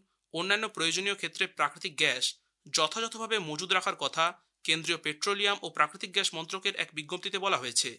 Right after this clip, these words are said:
বিজ্ঞপ্তিতে জানানো হয়েছে, সরকার সার উৎপাদন কারখানাগুলিতে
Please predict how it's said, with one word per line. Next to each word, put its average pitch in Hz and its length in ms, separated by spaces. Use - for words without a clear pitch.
বিজ্ঞপ্তিতে 220 480
জানানো 165 280
হয়েছে, 180 300
সরকার 175 400
সার 185 420
উৎপাদন 196 380
কারখানাগুলিতে 180 680